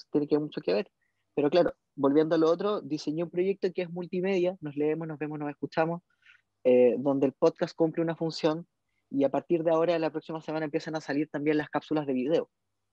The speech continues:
que son las que van a poder después ver ahí, donde van a venir recomendaciones de libros en particular, o, eh, algunos jueguitos que vamos a estar ahí mostrando, que ese es el nos vemos, nos escuchamos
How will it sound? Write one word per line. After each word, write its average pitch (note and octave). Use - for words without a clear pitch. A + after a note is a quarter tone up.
que -
son C3+
las C3+
que B2
van C#3
a C#3
poder C#3
después D3
ver D3
ahí, D#3
donde C3
van B2+
a C#3+
venir D3+
recomendaciones C3+
de C3
libros C#3+
en -
particular, D3+
o, E3
eh, D3+
algunos E3+
jueguitos G3
que G3+
vamos F3+
a -
estar E3+
ahí E3+
mostrando, D#3
que D#3+
ese F3+
es E3
el D#3+
nos C#3+
vemos, C#3
nos B2
escuchamos C#3